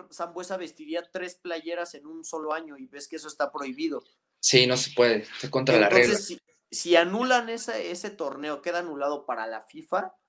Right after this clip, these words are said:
Speaker 1: también? Sí puede. Eso sería como tema de investigarlo. Pero para retirarlo,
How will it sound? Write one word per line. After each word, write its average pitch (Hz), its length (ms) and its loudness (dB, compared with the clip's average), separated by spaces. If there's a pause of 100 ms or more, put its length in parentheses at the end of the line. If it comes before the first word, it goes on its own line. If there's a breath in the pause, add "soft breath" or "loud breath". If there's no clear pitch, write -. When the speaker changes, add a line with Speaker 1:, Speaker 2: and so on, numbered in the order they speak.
(340)
Speaker 1:
también? 135 560 -6 (420)
Sí - 200 -8
puede. 143 520 0 (580)
Eso 151 260 -4
sería 156 280 2
como 160 240 -4
tema 160 220 0
de 151 80 -2
investigarlo. 131 760 -4 (300 soft breath)
Pero 185 260 4
para 170 240 0
retirarlo, 175 920 -6